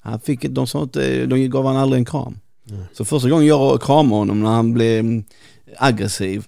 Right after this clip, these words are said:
Speaker 1: så kramade jag honom och sa, "Jag älskar dig", och så sa jag hans namn då. Och han blev helt, han blev, han bara stelnade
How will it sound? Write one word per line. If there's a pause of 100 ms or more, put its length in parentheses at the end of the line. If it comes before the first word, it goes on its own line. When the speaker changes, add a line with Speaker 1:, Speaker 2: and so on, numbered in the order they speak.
(140)
Speaker 1:
så
kramade
jag
honom (420)
och
sa, (720)
"Jag
älskar
dig",
och
så
sa
jag
hans
namn
då. (640)
Och (340)
han
blev
helt,
han (120)
blev, (640)
han
bara
stelnade